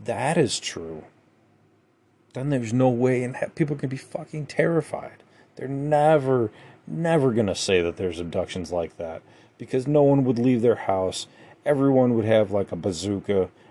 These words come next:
Everybody would have a whole bunch of guns pointed at the door. It would be total pandemonium. Now, there's also been reports of people who were abducted onto ships, and in some cases,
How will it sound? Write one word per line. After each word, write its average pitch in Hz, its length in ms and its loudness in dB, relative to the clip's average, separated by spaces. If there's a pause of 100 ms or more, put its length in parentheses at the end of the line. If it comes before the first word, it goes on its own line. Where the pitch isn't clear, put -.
Everybody 131 440 4
would 117 200 4
have 110 240 4
a 92 100 0
whole 143 220 4
bunch 123 260 0
of 101 100 -2
guns 107 240 0
pointed 104 420 -2
at 95 140 0
the 95 60 -6
door. 95 440 0
It 131 80 -2
would 135 200 0
be 120 260 0 (460)
total 117 440 4
pandemonium. 85 760 -4 (800)
Now, 98 420 -4 (800)
there's 107 280 -8
also 139 380 4
been 104 260 0
reports 104 600 0
of 104 320 -2 (420)
people 123 500 -8
who 113 200 -8
were 202 220 -2
abducted 123 420 -2
onto 107 340 -6
ships, - 560 -6 (600)
and 110 440 -6 (360)
in 110 300 -4
some 190 480 2
cases, - 720 -4